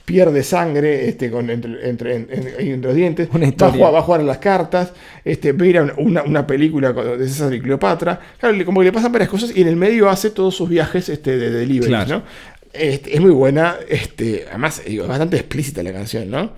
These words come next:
Speaker 1: Este, <laughs> este, "I'm making another delivery of chemicals and sacred,
Speaker 2: <laughs>
Speaker 1: and sacred roots".
Speaker 2: Roots.
Speaker 1: Estoy haciendo otro delivery de químicos y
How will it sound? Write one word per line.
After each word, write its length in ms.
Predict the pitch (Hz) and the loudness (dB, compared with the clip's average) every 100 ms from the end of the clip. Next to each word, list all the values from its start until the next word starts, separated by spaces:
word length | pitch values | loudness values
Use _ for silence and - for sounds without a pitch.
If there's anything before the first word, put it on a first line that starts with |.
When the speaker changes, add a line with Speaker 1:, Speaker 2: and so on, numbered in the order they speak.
| - - - - - | -20 -20 -20 -20 -8
Speaker 1:
Este, 400 | 170 226 - - - - 95 - - | -6 -6 -2 0 0 -2 -8 -14 -20
<laughs> 480 | - - - - | -18 -18 -20 -16
este, 840 | - 202 143 - - 127 117 113 - - _ _ - - | -4 -2 -2 -4 -2 -2 0 -4 -8 -16 _ _ -20 -10
"I'm 200 | - 180 175 | -2 0 2
making 480 | 190 208 226 220 - | 2 0 -2 -4 -2
another 360 | 156 139 156 139 | -4 2 2 2
delivery 500 | 127 156 170 208 214 | 2 2 2 -2 -4
of 200 | 151 - | -6 -2
chemicals 560 | 190 185 196 214 220 - | 0 0 2 0 -2 -2
and 140 | 196 | -2
sacred, 380 | 170 175 165 170 | 0 0 2 -2
Speaker 2:
<laughs> 20 | 143 | -2
Speaker 1:
and 120 | 123 | -2
sacred 260 | 175 160 | 0 0
roots". 360 | 135 139 135 - | 0 0 -2 -8
Speaker 2:
Roots. 140 | 135 | -10
Speaker 1:
Estoy 140 | 139 170 | -6 -2
haciendo 160 | 214 | 0
otro 200 | 190 196 | 0 0
delivery 480 | 135 143 175 220 226 - | 0 2 0 -2 -8 -10
de 220 | 143 120 | -6 -6
químicos 600 | - 233 262 262 294 - - | -4 -4 -2 -4 -8 -10 -12
y 220 | 147 135 | -10 -10